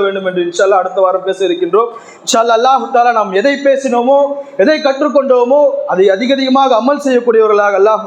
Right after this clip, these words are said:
தாலா நம் அனைவரும் ஆக்குவானாக. வ ஆகிரு தஅவானா அனில் ஹம்துலில்லாஹி ரப்பில் ஆலமீன். அஸ்ஸலாமு அலைக்கும் வரஹ்மத்துல்லாஹி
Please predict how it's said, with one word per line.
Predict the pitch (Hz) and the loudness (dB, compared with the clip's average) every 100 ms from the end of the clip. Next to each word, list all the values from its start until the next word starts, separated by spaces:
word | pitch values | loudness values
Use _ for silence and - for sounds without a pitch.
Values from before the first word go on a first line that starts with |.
| 202 | -2
தாலா | 185 180 | -2 0
நம் | 220 | -2
அனைவரும் | 214 220 190 | 0 2 0
ஆக்குவானாக. | 190 190 175 165 170 156 135 - - - 156 | -2 -2 -2 -2 -2 -4 -4 -8 -18 -8 -2
வ | 185 | 0
ஆகிரு | 226 233 202 190 | 2 0 0 0
தஅவானா | 175 196 185 | 0 -2 -2
அனில் | 175 165 | -4 -4
ஹம்துலில்லாஹி | 202 202 190 180 170 165 156 | -4 -2 0 0 0 -4 -6
ரப்பில் | 160 147 | -2 0
ஆலமீன். | 160 156 156 202 208 - - - - | 0 -4 -6 -8 -8 -16 -20 -20 -8
அஸ்ஸலாமு | - 185 185 180 156 | -2 0 0 -2 -2
அலைக்கும் | 170 185 180 196 165 | 0 -2 -2 -2 -2
வரஹ்மத்துல்லாஹி | 151 160 160 147 151 156 | -2 -8 -8 -2 -2 0